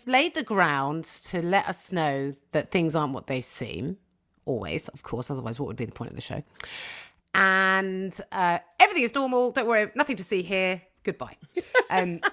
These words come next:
there was a, a, there's a character played by Kelly Macdonald. I love Kelly Macdonald. I think she's great. Um, obviously, we're, o-, our focus is supposed to be on her as being the,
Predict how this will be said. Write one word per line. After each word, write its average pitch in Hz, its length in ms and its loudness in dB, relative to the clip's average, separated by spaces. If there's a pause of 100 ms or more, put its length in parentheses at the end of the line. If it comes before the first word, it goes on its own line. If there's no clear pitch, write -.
(320)
there 208 260 6
was 208 320 0
a, 196 260 2
a, 190 200 -2
there's 196 180 -2
a 185 40 -8
character 208 420 -4
played 180 280 -2
by 160 120 -2
Kelly 170 240 -6
Macdonald. 156 500 -6
I 170 60 -4
love 202 160 0
Kelly 165 240 -4
Macdonald. 139 580 -10 (300)
I - 20 -20
think 131 180 -16
she's - 160 -14
great. 143 760 -8 (480)
Um, 151 480 0
obviously, 151 580 -4
we're, 147 480 0 (300)
o-, 170 120 4
our 185 200 8
focus 202 360 0
is 170 120 -6
supposed 175 240 -2
to - 80 -14
be 160 60 -2
on 147 80 -2
her 147 500 0
as 151 100 -10
being 139 280 -4
the, 135 100 -8